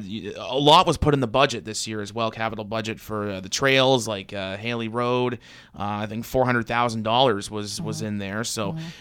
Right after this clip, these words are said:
Speaker 1: we've seen that work continue, uh, on Haley Road and around the Forest Street area.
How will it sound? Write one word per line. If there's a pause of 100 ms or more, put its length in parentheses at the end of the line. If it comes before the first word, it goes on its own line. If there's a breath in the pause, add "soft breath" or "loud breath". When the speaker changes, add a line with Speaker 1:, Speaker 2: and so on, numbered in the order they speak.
Speaker 1:
we've
seen
that
work
continue,
uh,
on
Haley
Road
and
around
the
Forest
Street
area.